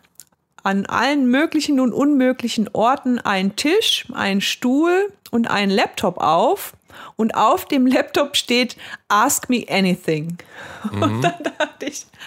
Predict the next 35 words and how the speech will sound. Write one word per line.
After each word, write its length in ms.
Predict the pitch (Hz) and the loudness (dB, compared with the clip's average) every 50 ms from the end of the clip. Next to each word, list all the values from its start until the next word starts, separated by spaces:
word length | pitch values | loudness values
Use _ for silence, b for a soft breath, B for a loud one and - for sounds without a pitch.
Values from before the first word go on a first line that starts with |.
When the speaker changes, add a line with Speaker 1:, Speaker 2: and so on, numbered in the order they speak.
| B - | B -2
Speaker 1:
aha, 460 | 240 240 254 269 285 302 277 247 - B B B B B B B 302 B - | 0 2 2 4 4 4 2 0 -2 B B B B B B B -6 B -2
das 200 | 220 233 - - | -2 -2 -2 0
wäre 240 | 220 247 302 370 330 | 2 2 2 2 2
doch 100 | 311 - | 2 2
auch 220 | - 247 294 294 | 2 2 2 2
mal 160 | 254 247 240 | 2 2 2
eine 140 | 240 226 233 | 2 2 2
gute 340 | 208 220 269 330 - 349 - | 0 0 -2 -2 -2 0 0
Aktion 480 | - 247 - - - 269 254 262 277 302 | 0 -2 -4 -4 -2 0 2 2 0 0
für 140 | - - 226 | 0 0 0
unseren 340 | 226 220 220 214 220 214 - | 2 2 2 2 0 0 0
Podcast, 680 | - 208 202 - - - 156 151 151 165 - - - | -2 -4 -4 -4 -4 -4 -4 -2 -4 -6 -6 -6 -4
oder 220 | 180 190 180 175 175 | -2 0 0 2 0
was 220 | 175 175 - - | 0 -2 -4 -6
meint 380 | 175 165 160 165 165 156 - 156 | -6 -4 -4 -4 -6 -6 -8 -8
ihr? 180 | 156 147 160 B B B B B B B B B | -8 -8 -8 B B B B B B B B B
Wenn 140 | - 180 185 | -4 -2 -2
wir 100 | 185 185 | -2 -2
quasi 360 | 180 - - 190 190 202 190 | -2 -2 0 0 2 2 2
eine 120 | 196 185 180 | 0 0 -2
Feldstudie 840 | - - - 226 208 214 - - - - - 165 160 165 160 156 160 156 156 | -2 0 0 2 2 2 0 -2 -4 -2 -2 -4 -2 -2 -2 -2 -4 -4 -6
draußen 540 | - 165 151 139 147 165 165 - - 156 151 | -6 -4 -2 -2 -2 -2 -4 -6 -6 -6 -6
machen. 380 | 147 147 156 156 185 202 254 - _ _ _ B B B B B B - | -6 -6 -6 -6 -6 -6 -6 -8 _ _ _ B B B B B B -4
Das 240 | 214 208 214 - - | -4 -4 -2 -2 0
wäre 120 | 196 190 | 0 2
das 160 | 185 180 - - | 2 0 -2 -2
eine. 480 | - 156 165 170 180 196 214 247 294 B B B B B - | 0 0 2 2 2 0 0 -2 -2 B B B B B 0
Speaker 2:
Ja. 240 | 123 117 117 110 110 | 2 2 2 4 2
Speaker 1:
Und 180 | 104 - - | 2 0 0
das 260 | 196 190 - - - - | -2 -2 -4 -4 -2 0
andere 560 | 170 196 220 240 262 302 311 311 320 339 370 370 b b b b b b b | 2 4 4 4 4 4 4 4 4 2 2 -2 b b b b b b b
würde 220 | 226 262 277 269 | -2 -2 0 0
mich 140 | 226 277 - | -2 0 0
ja 100 | 294 262 | 2 2
mal 120 | 254 254 | 2 2